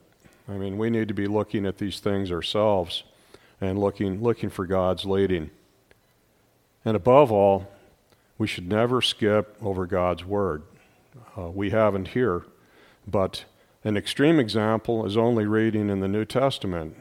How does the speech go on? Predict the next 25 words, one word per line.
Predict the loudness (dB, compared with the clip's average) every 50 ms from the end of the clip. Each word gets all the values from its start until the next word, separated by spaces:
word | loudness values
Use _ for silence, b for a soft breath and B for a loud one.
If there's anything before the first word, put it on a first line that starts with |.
| -12 -10
with | -10 -8 -6
the | -8 -4
justification | -2 0 0 0 -2 -6 -10 -12 -12 -6 -2 0 0 0 -2 -2 -4 -4 -4
being, | -2 -2 -2 0 0 -2 -2 -4 b b b b b b b -2
"The | 2 4
Old | 6 6 6 6
Testament's | 4 4 4 4 2 0 -2 -4 -2 0 0
already | 2 2 2 2 0 0
been | 0 -2 -2 -2
fulfilled, | -2 -4 -6 -4 -2 0 2 4 4 4 4 4 2
and | 0 -2
it | -2
really | -2 -2 0 0 2
doesn't | 2 2 2 2 0 -2
apply | -4 -2 0 2 2 4 2 2
to | 0
me. | -4 -6 -6 -8 -8 -8 -10
It | -8 -8
was | -8 -8 -4 -2
written | -2 -2 -2 -4 -8
for | -8 -8 -6 -6
the | -6 -6
Jewish | -6 -4 -4 -4 -4 -4 -8 -8
people." | -6 -6 -6 -4 -4 -6 -6 -6 -8 b b b b b b b b b b b b b b _
Um, | -6 -4 -2 -2 -4 -4